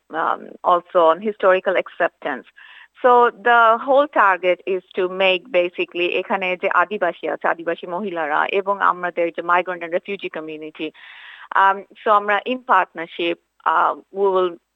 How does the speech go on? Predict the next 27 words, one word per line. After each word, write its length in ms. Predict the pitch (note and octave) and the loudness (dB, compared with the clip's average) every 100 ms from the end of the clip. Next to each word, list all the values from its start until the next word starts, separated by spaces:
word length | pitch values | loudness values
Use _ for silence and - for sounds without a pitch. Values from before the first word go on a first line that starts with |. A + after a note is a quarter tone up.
| _ | _
make 220 | G3+ G3+ G3 F#3+ | -2 -2 0 0
more 140 | G#3 G#3+ | 0 0
contribution। 640 | G3 F#3 D#3 - - - - - - - - - | -4 -6 -14 -14 -14 -16 -18 -20 -20 -20 -14 -4
And 400 | E3+ F3 F3 - | 0 0 -4 -6
এখানে 420 | F#3+ A3 G3 F#3+ | -6 -4 0 0
যে, 440 | F#3 F#3+ F#3 F3+ - - | 0 0 2 2 -2 -4
যেসব 500 | G3+ A#3 C#4 A#3 G3 _ _ _ - | -4 0 4 4 2 _ _ _ -8
সরকারের 680 | - A3 A3 B3 A3+ F#3+ | 2 4 4 4 4 4
যেসব 300 | F3 G3 - G3+ | 2 -2 -2 -2
পর্যায়ে, 500 | G3 G3 - F3 D3+ | 4 4 4 0 0
ধরেন 280 | - G#3 F3+ | 0 -2 -4
স্টেট 320 | F#3 - G#3 G#3+ | -4 0 0 0
লেভেলে 320 | E3+ D3+ D#3+ | -2 -2 0
অথবা 340 | D#3 G#3+ B3 G#3+ | 2 2 0 -4
ফেডারেল 420 | - G3+ G3+ F#3+ | 0 2 4 2
লেভেলে 400 | E3 D3+ D3+ E3 | 0 -4 -4 -4
যেসব 320 | G3 G#3 A3+ G#3 | -4 -2 -2 0
জায়গায় 220 | G#3+ A3+ A3 | 2 2 2
পলিসি 380 | G#3+ G#3+ A#3+ G#3+ | 2 2 -2 -6
মেকিং 340 | D#3+ - E3 | -8 -10 -10
হয়, 220 | F3+ F3 G#3 - - - | -2 -2 -2 -18 -20 -4
সেখানে 320 | - B3+ D4+ C4+ | 2 2 2 2
আমাদের 400 | G3+ F#3 F3+ F#3 | 2 2 0 2
ভয়েসকে 460 | F3+ F3+ F3 - | 4 4 2 -2
রেইজ 240 | F3+ E3+ E3 | 2 2 0
করতে 280 | - E3 E3 | -8 -6 -4
হবে, 320 | F3 D#3 E3 | -4 -2 -2